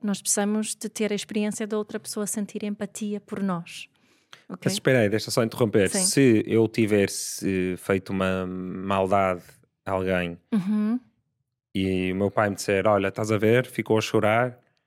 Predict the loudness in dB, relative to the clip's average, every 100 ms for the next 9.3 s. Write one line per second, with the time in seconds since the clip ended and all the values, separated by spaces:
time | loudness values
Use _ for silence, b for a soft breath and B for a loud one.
0 | _ _ -4 -2 2 0 2 0 2 -2
1 | 0 -2 2 2 2 -2 -2 0 0 2
2 | 2 2 -2 -4 -2 0 0 2 2 2
3 | 2 2 0 -2 -2 0 2 2 2 -2
4 | -2 -2 0 2 0 -2 -6 -8 -8 -4
5 | -2 -2 -4 -10 -14 -6 -6 -6 _ _
6 | _ 2 2 0 -2 0 2 0 0 0
7 | 0 0 -4 0 0 0 0 -2 0 2
8 | 2 2 -2 0 -2 0 -2 -4 -2 0
9 | 2 0 -2